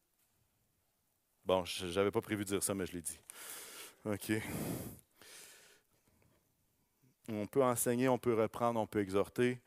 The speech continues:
on peut consoler, on peut faire part de toutes sortes de découvertes. Et tous les prédicateurs qui sont ici peuvent tous faire ça, et ils le font très bien. Gloire à Dieu pour ça. Mais on ne peut pas transmettre notre historique de temps avec le Seigneur.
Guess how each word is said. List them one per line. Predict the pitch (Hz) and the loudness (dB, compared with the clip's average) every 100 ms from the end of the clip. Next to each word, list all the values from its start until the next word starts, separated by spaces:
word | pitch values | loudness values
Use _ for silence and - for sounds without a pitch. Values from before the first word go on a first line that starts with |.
| - - - | -20 -20 -4
on | 98 | -2
peut | 92 104 | 2 0
consoler, | 120 113 - 110 110 113 | 2 2 6 6 8 6
on | 101 | 4
peut | 107 | 0
faire | - 110 | 4 6
part | 104 107 | 6 4
de | - | 4
toutes | - 160 | 0 2
sortes | - 135 | 4 4
de | 120 | 4
découvertes. | 117 - 123 - | 2 4 4 4
Et | 117 | -2
tous | - 214 | 0 2
les | 180 | 2
prédicateurs | - 135 - 131 139 120 | 4 2 6 6 6 4
qui | - | 0
sont | 123 | 0
ici | - - 139 | 2 2 2
peuvent | 127 113 - | 2 0 2
tous | 127 - | -2 6
faire | 131 120 | 8 8
ça, | 101 135 131 - - | 8 2 2 -6 0
et | 104 | 4
ils | |
le | 104 | 4
font | 95 104 98 | 4 0 0
très | - - 117 107 | -2 4 4 4
bien. | 107 101 123 | 2 -2 -6
Gloire | 95 110 107 | 0 4 6
à | 104 | 6
Dieu | 101 | 2
pour | 98 95 | -6 -4
ça. | 107 101 - - - - _ | -4 -4 -14 -20 -20 -20 _
Mais | 107 | -2
on | 95 | -2
ne | |
peut | 107 | -2
pas | 98 | -2
transmettre | 127 - 98 - 104 101 - - _ _ _ _ | -2 -2 -2 -2 -4 -4 -8 -20 _ _ _ _
notre | 98 90 98 | -12 -8 -8
historique | - 104 92 98 - | -2 0 0 -2 -2
de | 92 | -2
temps | 85 98 | -2 -6
avec | 95 95 98 | -6 -6 -8
le | |
Seigneur. | 92 95 98 - 98 - | -8 -8 -10 -12 -16 -20